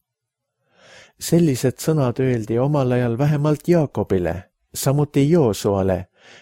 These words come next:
ja iga kirja kuulaja teadis nende osa. Kõigist vaenlastest hoolimata oli Jumal vägev neid aitama ja oli koos nendega lõpuni.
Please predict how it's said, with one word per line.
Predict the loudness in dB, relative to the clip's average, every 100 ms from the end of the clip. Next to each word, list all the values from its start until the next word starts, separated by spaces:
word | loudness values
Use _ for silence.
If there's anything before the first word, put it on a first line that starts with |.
| _
ja | 0 2 2 2
iga | 0 0 -2 -2
kirja | 0 0 2 0
kuulaja | 0 0 2 2 0 0
teadis | 0 0 0 -2 -2
nende | -4 0 0
osa. | -2 -4 -8 -12 _ _ _ _ _ _ _ _ -20 -20 -20 _ 2
Kõigist | 2 2 0 -2 -2
vaenlastest | 0 0 0 -2 0 -2 0
hoolimata | 0 2 0 -2 -4 -2 -2 -2
oli | 0 0 0
Jumal | 0 0 0 -2 -2
vägev | -2 -2 -4 -2
neid | -2 -2 0
aitama | 0 0 -2 -4 -4 -6 -10 -4
ja | 0 2
oli | 2 2 0
koos | 0 0 0 -4
nendega | -4 -2 0 2
lõpuni. | 0 -2 -6 -8